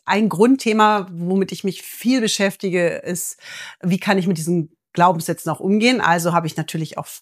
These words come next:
da gearbeitet und mit Kinesiologie kann man viel herausfinden. Also kinesiologisches Testen ist eins meiner Tools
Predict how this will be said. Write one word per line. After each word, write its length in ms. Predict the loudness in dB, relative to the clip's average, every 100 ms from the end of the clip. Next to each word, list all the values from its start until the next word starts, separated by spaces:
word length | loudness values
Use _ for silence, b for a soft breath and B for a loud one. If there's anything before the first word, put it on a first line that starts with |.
| _
da 520 | -12 -2 0 0 -2
gearbeitet 760 | -6 -6 0 2 2 0 -6 -6
und 240 | -6 -6 B B B B
mit 180 | -4 0
Kinesiologie 720 | 4 4 4 2 2 -2 -6
kann 160 | 0 2
man 160 | 2
viel 440 | 0 -2 2 2 2
herausfinden. 760 | 4 4 2 0 0 0 0
Also 200 | -2 -2
kinesiologisches 880 | -6 -8 -6 -4 -4 -4 -6 -10 -6
Testen 300 | -4 -2 -2
ist 160 | -4 -4
eins 240 | -4 -2
meiner 220 | -2 -2
Tools 480 | -2 2 2 2